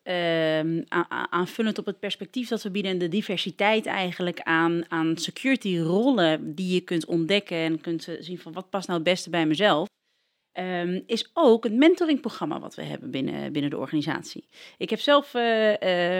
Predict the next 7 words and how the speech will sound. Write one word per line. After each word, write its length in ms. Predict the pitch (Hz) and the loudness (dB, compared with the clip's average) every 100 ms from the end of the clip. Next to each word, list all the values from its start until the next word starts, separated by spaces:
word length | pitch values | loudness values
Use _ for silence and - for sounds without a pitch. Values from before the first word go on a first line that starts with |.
| 185 | 0
ehm, 300 | 180 175 180 | 0 0 -2
eh, 560 | - 170 165 165 160 160 | -2 -4 -4 -4 -4 -6
een, 320 | - 180 - | -4 -6 -4
een 160 | 185 180 | -4 0
mentee 420 | 190 170 269 302 | 0 2 2 4
onder 260 | 285 277 | 4 6
mij. 360 | 254 240 269 | 6 4 4